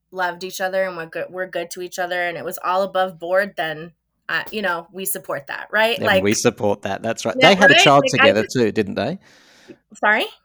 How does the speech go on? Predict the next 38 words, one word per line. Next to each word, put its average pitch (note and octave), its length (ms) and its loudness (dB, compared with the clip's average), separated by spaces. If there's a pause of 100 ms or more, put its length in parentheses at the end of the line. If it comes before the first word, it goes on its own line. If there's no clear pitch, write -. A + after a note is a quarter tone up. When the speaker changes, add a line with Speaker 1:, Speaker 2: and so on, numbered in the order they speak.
(120)
Speaker 2:
They C3+ 140 4
had C#3+ 140 4
a G#2 60 2
child F#2+ 320 0
together F2+ 340 -6
too, F#2 260 -2
right? F#2 220 -4
Speaker 1:
They A#3+ 100 -4
have B3+ 120 -10 (120)
three, G#3+ 600 -6 (120)
three A#3 180 -8
children, E3 380 -8
three G3+ 140 -12
boys. D#3 480 -6
Speaker 2:
Wow. G2+ 640 -6 (200)
Okay. F#2 440 -6
And B2+ 180 2
this - 160 -4
must - 220 -2
be F#2+ 60 -10
very A2 280 0
tough F2+ 300 -8
on F2+ 160 -4
them. G2 320 0
Have A2 180 -2
they C3 300 2
released C3 540 -2
any C#3 160 0
statements C3+ 600 -2
or C3+ 80 -2
made B2 200 -2
any C#3 120 -2
comments? D#3 560 -6 (880)
Speaker 1:
No, D#4+ 120 2 (200)
the C4+ 60 -4
boys E4 340 0 (100)
are - 80 -4
pretty F4 300 -8